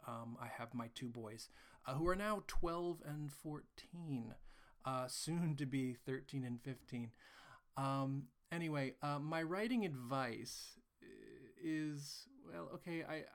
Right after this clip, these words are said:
I hesitate to call it advice because I'm a little suspect of anyone who tells you there's one way that's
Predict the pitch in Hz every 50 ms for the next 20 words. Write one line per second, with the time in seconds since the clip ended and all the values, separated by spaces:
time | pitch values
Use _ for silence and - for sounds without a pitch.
0 | 156 151 151 147 165 175 170 165 151 139 143 127 - 131 - - 127 123 123 120
1 | 120 123 117 117 123 117 117 117 117 - - 131 117 117 - 120 117 113 113 113
2 | - - - - _ _ _ _ _ _ - 131 127 131 131 131 135 139 139 135
3 | 131 123 - - - - - - - 127 120 120 - 123 120 131 123 120 117 120
4 | 120 120 117 - - 113 113 - 127 117 120 113 117 123 123 127 127 127 127 123
5 | 123 120 120 117 113 113 113 113 - - 147 - - - -